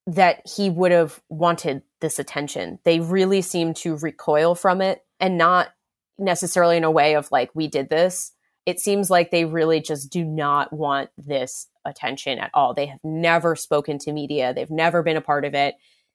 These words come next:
They, you know, kind of wrapped it up and it was quiet. And again, that could be because he knows some dirty things are gonna lead back to him,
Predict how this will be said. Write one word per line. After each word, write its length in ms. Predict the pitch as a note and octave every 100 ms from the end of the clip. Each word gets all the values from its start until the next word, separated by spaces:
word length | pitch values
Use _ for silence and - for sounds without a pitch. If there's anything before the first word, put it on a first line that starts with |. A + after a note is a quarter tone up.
| -
They, 720 | D#3 E3+ D#3 D3+ D#3 D#3+ D3+ _ _ _ -
you 80 | F3
know, 180 | D#3 D3
kind 280 | - F3 D#3+
of 80 |
wrapped 320 | D#3+ F3 F3+ G3+
it 100 | F3
up 240 | D#3+ D#3
and 260 | D3 C#3 -
it 160 | D#3 D3+
was 360 | D3 C#3 - - -
quiet. 420 | - D#3 C3+ B2+
And 100 | A3
again, 200 | A#3 C#4
that 140 | F3+ E3+
could 120 | A3
be 80 | F#3+
because 340 | F#3 G#3 G3
he 100 | F#3+
knows 280 | F3 E3 F3
some 240 | F#3+ E3+ - -
dirty 280 | F3 E3+ E3
things 280 | F3 E3+
are 60 | F#3
gonna 160 | E3+ E3
lead 180 | E3
back 220 | E3 D#3 -
to 80 | D#3+
him, 320 | E3+ A3+